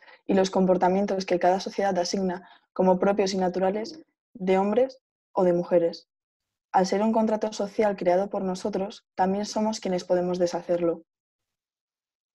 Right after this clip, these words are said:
A la hora de crear un modulor que iba a ser él o la protagonista de todo el proyecto, no quería asignarle un género.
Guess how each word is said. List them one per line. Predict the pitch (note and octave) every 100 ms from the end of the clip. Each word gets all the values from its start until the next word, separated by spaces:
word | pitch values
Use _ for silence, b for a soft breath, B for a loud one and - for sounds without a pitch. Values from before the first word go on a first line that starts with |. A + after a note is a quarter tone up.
| _ _ _ _ _ _ _ _ _ _
A | G3+
la | F#3+ F#3
hora | G#3 G3+
de | F3+
crear | F#3 F#3
un | G#3
modulor | G#3+ G#3 G#3+ G3+
que | G#3
iba | G#3
a |
ser | - A3 -
él | G#3 G#3
o |
la | F#3 F3+
protagonista | F3+ F3+ F3+ G3 G3+ F3+
de | F3+
todo | F#3
el | G3
proyecto, | G#3+ G#3 G#3 G#3 _ G3 -
no | G3+ G3
quería | G#3 G#3+
asignarle | - F#3+ F#3 F3
un | F3
género. | E3+ D#3+ D#3